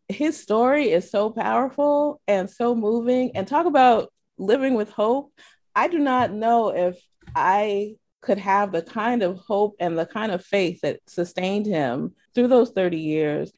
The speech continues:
And then to come out of prison with the help of Bryan Stevenson and the Equal Justice Initiative,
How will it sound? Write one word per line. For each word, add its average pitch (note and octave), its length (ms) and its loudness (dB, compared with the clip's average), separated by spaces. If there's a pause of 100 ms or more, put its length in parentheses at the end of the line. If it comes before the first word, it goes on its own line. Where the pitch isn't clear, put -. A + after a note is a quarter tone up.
And F#3 100 -4
then C4 160 2
to D4+ 80 0
come B3+ 320 -2
out D#4+ 440 2
of - 200 0
prison E3 720 -2
with F#3 240 0
the G3+ 80 2
help G3 300 0
of E3 200 0
Bryan F#3 280 -2
Stevenson A3+ 640 -2
and F3 180 -2
the E3+ 300 0
Equal F#3+ 200 -6
Justice F#3+ 440 -2
Initiative, E3 680 -4